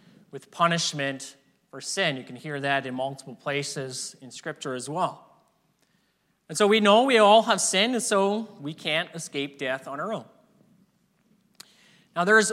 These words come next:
only one person who has truly passed the grave test. And that person, of course, is our Lord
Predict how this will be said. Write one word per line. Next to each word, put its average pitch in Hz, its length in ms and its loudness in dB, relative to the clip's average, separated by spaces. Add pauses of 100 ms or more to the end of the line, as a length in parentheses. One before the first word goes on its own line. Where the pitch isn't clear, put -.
only 285 380 2
one 247 380 2
person 214 500 2 (1300)
who 165 100 -12
has 175 180 -4
truly 220 380 2
passed 196 680 4 (520)
the 156 80 -10
grave 165 320 -4
test. - 560 -8 (1200)
And 160 160 -4
that 214 240 6
person, 190 540 4
of 147 160 -10
course, 156 480 -4
is 151 160 -8
our 143 160 0
Lord 147 480 -4